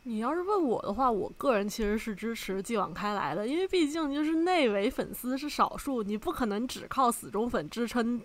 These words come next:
着门票钱每年都盈利，对吧？你至少是要拉拢一些外围的一些，就是，呃，破，破圈层的一些那个人来到这儿，毕竟因为你这个，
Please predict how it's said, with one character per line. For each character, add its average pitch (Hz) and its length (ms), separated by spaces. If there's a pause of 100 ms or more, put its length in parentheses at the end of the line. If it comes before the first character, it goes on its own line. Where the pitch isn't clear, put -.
着 214 300
门 202 180
票 233 180
钱 202 360 (320)
每 190 180
年 196 240
都 214 140
盈 190 240
利， 202 180
对 180 140
吧？ 180 160
你 190 180
至 285 180
少 196 300
是 233 200
要 214 140
拉 220 220
拢 202 160
一 202 100
些 202 160
外 214 260
围 151 220
的 190 160
一 190 80
些， 196 240
就 208 160
是， 190 240 (640)
呃， 185 280
破， - 240
破 262 240
圈 247 240
层 233 180
的 185 80
一 220 140
些 202 240
那 202 160
个 143 260 (120)
人 170 240
来 151 240
到 233 160
这 220 100
儿， 185 80
毕 240 160
竟 233 180
因 226 140
为 220 140
你 208 240
这 202 120
个， 208 140